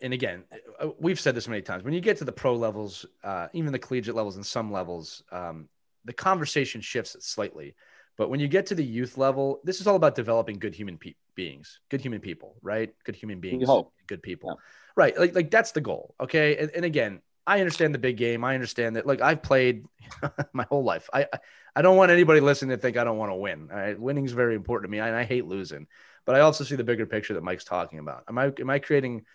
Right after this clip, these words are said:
Speaker 1: productive people for the planet, which we desperately need right now? All right. You know, and, and look, just to let you know that, that this does go to the pro level, right? We're recording this on what, January eleventh, twenty twenty-one. Uh, a prominent N F L quarterback was just dropped by his team,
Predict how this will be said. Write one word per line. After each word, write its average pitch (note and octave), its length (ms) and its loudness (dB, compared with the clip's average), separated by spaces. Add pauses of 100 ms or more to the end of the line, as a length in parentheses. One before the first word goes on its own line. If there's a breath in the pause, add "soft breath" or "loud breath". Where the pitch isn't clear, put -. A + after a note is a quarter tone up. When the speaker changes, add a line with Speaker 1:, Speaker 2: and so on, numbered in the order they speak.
(140 soft breath)
Speaker 1:
productive B2+ 480 0
people G#2 300 -4
for F2+ 140 -8
the E2 60 -6
planet, D2+ 360 -10 (360)
which - 140 -8
we B2 60 -2
desperately A#2 480 2
need F2+ 200 -8
right D2+ 200 -4
now? A#1+ 100 -20 (520)
All G#2 80 0
right. A2+ 220 2 (100)
You C3 80 -4
know, B2 220 0
and, C#3 200 -2
and D#3+ 80 2
look, - 200 6
just A3+ 180 6
to A#3+ 100 10
let F#3+ 140 10
you E3 100 8
know D#3+ 140 8
that, C3 240 0
that B2+ 120 2
this C3 180 -2
does E3 320 8
go E3 140 10
to D3+ 80 6
the A2+ 80 2
pro E3 240 4
level, E2+ 400 0 (460)
right? A#2+ 320 4
We're E3 140 6
recording F3+ 420 8
this D#3 220 4
on C3+ 100 2
what, A#2+ 140 0
January D#3 460 6
eleventh, C#3 460 4
twenty D3 280 0
twenty-one. G#2+ 720 -2 (640)
Uh, G#2 220 0
a A2+ 80 -2
prominent G3 720 4 (280)
N C#3+ 160 0
F D#3 160 4
L D3 140 10
quarterback A#2 640 2
was G2+ 160 -6
just G#2+ 220 -6
dropped A#2 400 0
by A#2 180 4
his A2+ 280 -6
team, F#2 480 -8